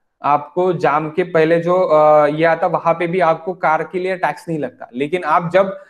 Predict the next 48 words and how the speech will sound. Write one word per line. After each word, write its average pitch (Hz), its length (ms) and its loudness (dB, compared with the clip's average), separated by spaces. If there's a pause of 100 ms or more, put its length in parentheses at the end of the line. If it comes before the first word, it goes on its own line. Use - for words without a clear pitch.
(200)
national 196 420 2
highway 202 360 2
जाते, 165 480 0 (220)
एनएचआई 170 460 -2
के 180 120 -8
अंदर 151 340 -2
वाले 156 240 0
जो 147 160 -6
भी 180 100 -8
national 160 400 -8
highways 135 440 -6
है, 131 320 -6 (240)
एनएच 165 300 -2
फ़ोर्टी 156 240 0
फ़ोर, 143 420 -4 (340)
पहले 147 200 4
एनएच 156 200 0
सेवन 165 320 0
था, 160 240 2
एनएच 151 200 -2
seven 165 600 -2
comes 156 180 2 (100)
to 175 120 -2
एनएच 156 280 -4
फ़ोर्टी 156 200 0
फ़ोर, 156 440 -4 (220)
उसकी 143 200 -4
length 147 220 0
बढ़ 147 200 2
गई 151 180 2
करके, 151 280 -2
तो 147 220 -8
एनएच 160 220 -2
फ़ोर्टी 156 240 -2
फ़ोर 151 240 -2
पे 170 100 0
आपको 143 380 -2
जाम 147 300 -2
के 170 100 -4
पहले, 156 320 -2
यानी 143 220 -10
सॉरी, 123 220 -6
अ, 120 280 -2
बुट्टीबोरी 156 440 -2
के 165 100 -2
पहले 160 220 0
tax 143 280 -4
लगता, - 220 -14